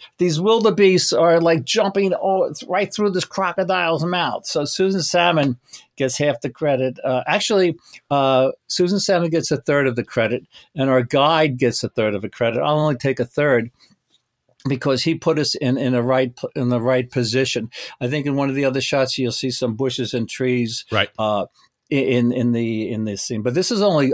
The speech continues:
Speaker 1: a part of the frame, as, as, uh, as you know.
Speaker 2: So I'm gonna, I'm gonna bring up that wider shot here in a minute, but I wanna get into something first, and, and I gotta touch on something you said about the, the photographing with two eyes open,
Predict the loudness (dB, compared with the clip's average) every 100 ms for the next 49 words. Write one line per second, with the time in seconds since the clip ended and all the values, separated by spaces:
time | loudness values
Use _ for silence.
0 | -2 -8 -6 0 4 2 0 -4 -2 -2
1 | 0 0 0 -2 -4 -8 -8 -6 -6 -4
2 | -4 -4 -8 -10 -6 -2 -2 0 -2 -6
3 | _ _ _ -2 0 0 0 -2 2 0
4 | 2 2 2 4 4 4 4 2 2 0
5 | 2 2 2 0 0 0 0 -2 -2 -2
6 | -2 -2 -2 0 0 0 0 0 0 -2
7 | -4 -4 -2 -2 -4 -6 -4 -4 -2 -4
8 | -4 -4 -2 -2 -2 -4 -4 -4 -2 -2
9 | -2 -2 -4 -4 -10 -6 -6 -6 -10 -10
10 | -4 -2 0 -2 -2 -4 -4 -6 -4 -2
11 | -2 -4 -6 -8 -16